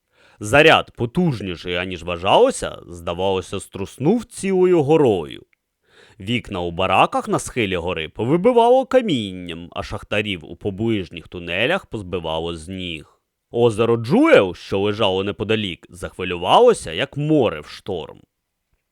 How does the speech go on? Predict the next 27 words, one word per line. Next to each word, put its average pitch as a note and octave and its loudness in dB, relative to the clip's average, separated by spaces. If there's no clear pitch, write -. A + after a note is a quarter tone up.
Під A#2 -6
час E3+ 2
огляду G2+ 4
місця G2+ -4
вибуху G#2 0
виявили, D#2+ 0
що - -8
в F2+ -10
його G#2+ 2
епіцентрі B2 0
розчахнулася F#2+ -4
безодня, G2+ 2
така G2 -2
жахлива, F3 0
що - -6
жоден A2+ 0
лот D3+ 4
не F2+ -8
міг F2 -8
сягнути G#2+ -4
її D#2+ -10
дна, F#2+ 2
і B2 -4
жодна F#2+ -4
лампа A#2+ 2
її G2+ -4
освітити. G#2 -2